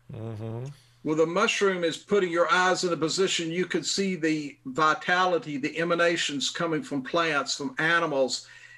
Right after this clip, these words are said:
Speaker 2: and even from pe-, people to people. It's called a weaving type of em-, em-, uh, vibration. Some, all, everything is glowing and having vibrations, but some of them are coming like a bouncing ball.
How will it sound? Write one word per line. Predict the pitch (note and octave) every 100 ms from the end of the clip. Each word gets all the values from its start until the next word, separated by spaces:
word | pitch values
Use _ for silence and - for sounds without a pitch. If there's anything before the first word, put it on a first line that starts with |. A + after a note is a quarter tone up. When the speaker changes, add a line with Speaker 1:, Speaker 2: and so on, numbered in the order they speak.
| -
Speaker 2:
and | C#3+ D#3+
even | A3 G3 D#3+ - _
from | - D#3+
pe-, | C#3+ F#3
people | D#3 - G#3+ - D#3
to |
people. | D#3 G#3 F#3+ C#3+
It's | B2 B2+
called | - F3+ D#3
a |
weaving | C#3 D#3+ G3+ E3 C3+
type | D#3 C#3+ C3
of | C3
em-, | C#3+ C3+ - -
em-, | - D3+ C3+ B2+ - C3 - D3 - - - -
uh, | D3+ C#3+ C3+ A#2 - - - _
vibration. | - D#3 D#3 D#3 - C#3
Some, | - G#3+ - -
all, | E3+ G3+
everything | F3+ G#3+ B3+ A#3+ G#3
is | D#3+ B2+
glowing | E3 G3 G3 D#3+
and | D3
having | D#3+ F3+ D#3
vibrations, | D3+ D#3+ D#3 F#3 - C3+
but | - C#3+
some | - G#3
of | A3
them | G3
are | E3
coming | - F3+ E3+
like | D#3
a | D3
bouncing | C#3 D#3+ D#3+ - D3+
ball. | C#3+ D3+ B2 - -